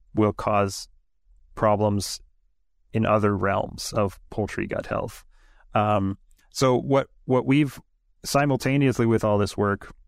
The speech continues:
because of the technology I use with the, with the post-translational modification, we were actually able to look at metabolic signaling as well as immune signaling.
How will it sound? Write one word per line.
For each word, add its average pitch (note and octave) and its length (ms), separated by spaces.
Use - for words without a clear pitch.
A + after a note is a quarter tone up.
because A2+ 320
of A2+ 120
the G#2+ 100
technology A2 600
I G#2 80
use G2+ 380
with - 220
the, F#2+ 440
with - 220
the - 80
post-translational G2+ 680
modification, G2+ 760
we A#2+ 140
were A#2+ 160
actually A#2 380
able G#2+ 240
to G#2+ 100
look G#2+ 220
at G#2 120
metabolic G#2 800
signaling A#2+ 640
as G#2+ 160
well G#2+ 240
as A#2 140
immune A#2+ 340
signaling. B2 580